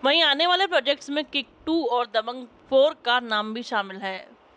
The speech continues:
Director सूरज बड़जात्या की एक family entertainer film में भी सलमान को देखा जाएगा।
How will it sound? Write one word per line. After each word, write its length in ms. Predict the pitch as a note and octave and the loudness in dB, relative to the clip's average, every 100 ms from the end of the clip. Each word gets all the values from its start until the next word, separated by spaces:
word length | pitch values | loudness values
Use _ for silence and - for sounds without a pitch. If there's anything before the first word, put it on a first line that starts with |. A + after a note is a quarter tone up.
| - - - - - - | -20 -20 -20 -20 -20 -2
Director 420 | A3 A3 - A#3+ | 2 2 2 -2
सूरज 220 | A3+ A#3 G#3 | 0 -2 0
बड़जात्या 440 | A3+ A#3 A3+ C#4 | 0 0 2 0
की 180 | C4 C#4 | 0 -2
एक 120 | C4+ | -2
family 440 | - A#3+ G#3 A#3 C4 | 0 0 0 -2 -4
entertainer 560 | G#3+ G#3+ A3+ A#3 C4+ | -2 -2 0 2 2
film 240 | C#4 C4 C4 | 2 0 2
में 200 | A#3+ G#3+ | 0 0
भी 80 | B3 | 0
सलमान 380 | A3+ G#3 G#3+ | 0 2 0
को 160 | G#3 A#3+ | 0 -2
देखा 300 | G3+ - G3 | -2 -6 -6
जाएगा। 440 | G3 F#3+ F#3+ F#3+ | -2 -2 0 0